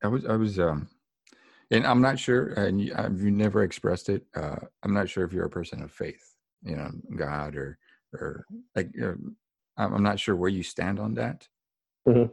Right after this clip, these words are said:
Speaker 1: Um, but, but I, uh, I, well, I believe, I, I'm actually a musician in my church, and,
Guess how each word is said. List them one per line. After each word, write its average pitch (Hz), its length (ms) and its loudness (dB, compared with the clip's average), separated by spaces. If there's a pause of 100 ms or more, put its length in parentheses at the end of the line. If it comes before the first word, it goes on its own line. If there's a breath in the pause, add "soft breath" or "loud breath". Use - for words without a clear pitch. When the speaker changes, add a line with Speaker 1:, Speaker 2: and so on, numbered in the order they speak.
(160)
Speaker 1:
Um, 85 80 -4
but, 85 140 -2 (100)
but 90 140 2
I, - 440 -10
uh, 90 120 -2 (580)
I, - 100 -2 (180)
well, 107 200 6
I 117 160 4
believe, 95 320 6
I, 95 180 0
I'm 82 140 -2
actually 95 280 0
a 90 40 2
musician 82 500 -2
in 78 60 -6
my 78 100 -6
church, - 460 -6
and, - 140 -14